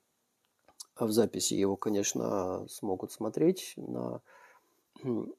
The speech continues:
м, в моей ленте. А,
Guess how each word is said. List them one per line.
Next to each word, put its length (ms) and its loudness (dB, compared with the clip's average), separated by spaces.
м, 600 -4
в 380 -4
моей 300 6
ленте. 480 4
А, 440 2